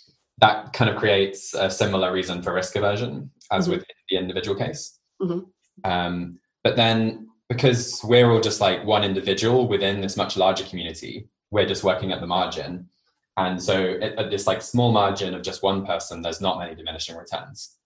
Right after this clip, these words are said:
Speaker 2: Mm-hmm.
Speaker 1: Um, so that would mean there's, like,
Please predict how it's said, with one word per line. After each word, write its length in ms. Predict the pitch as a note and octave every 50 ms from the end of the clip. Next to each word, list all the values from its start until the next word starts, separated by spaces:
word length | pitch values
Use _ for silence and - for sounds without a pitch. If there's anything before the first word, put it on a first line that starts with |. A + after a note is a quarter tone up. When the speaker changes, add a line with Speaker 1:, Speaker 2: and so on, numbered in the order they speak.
| _ -
Speaker 2:
Mm-hmm. 160 | F3+ F3+ F3+ F3+ F3+ _ _ _ _ _ - B2
Speaker 1:
Um, 360 | A#2+ - E2 D#2+ D#2 D#2+ E2 - _ _ _ _ _ _ _ _ _
so 720 | - - - G#2 F#2+ F#2 F#2 F2+ F2+ F2+ F2+ F2+ F2+ F2 - -
that 240 | - F#2+ G#2 G2+ F#2
would 140 | F#2 F2+ F2+
mean 220 | F#2 F2+ F2+ F2
there's, 140 | E2+ F2 F2
like, 360 | F2 E2 E2 E2 - - _